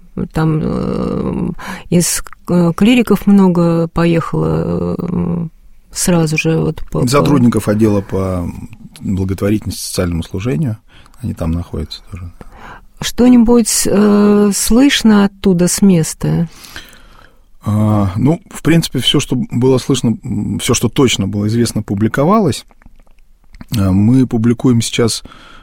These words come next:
Speaker 2: в ежедневном, а, режиме, м, отчёты о происходящем вот, ну, в, в нашем, вот, в церковном разрезе, и на сайте, на официальном сайте Русской Православной Церкви, Патриархия ру, каждый день публикуется отчёт о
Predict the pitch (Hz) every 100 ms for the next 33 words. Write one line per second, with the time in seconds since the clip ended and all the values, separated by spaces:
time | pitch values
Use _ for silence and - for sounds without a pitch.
0 | - - 101 110 117 120 104 98 98 170
1 | 139 98 95 95 90 95 - _ 113 104
2 | 104 117 107 98 87 - - - - -
3 | - _ - _ - - 98 98 101 -
4 | 202 - 92 - - _ _ - - -
5 | 95 87 85 98 95 - 101 104 - -
6 | 90 92 - 110 98 85 - 98 92 95
7 | 95 - - 85 85 - - 117 95 98
8 | 90 90 - - - - - - - 98
9 | 98 110 156 165 120 98 101 101 101 98
10 | 107 - 113 92 - 95 95 - 104 98
11 | 98 95 92 92 - - 98 - 98 104
12 | - - - 117 - 98 98 - 110 175
13 | 185 - - - - - 104 95 104 156
14 | 110 98 101 107 - 98 - 147 - 101
15 | 98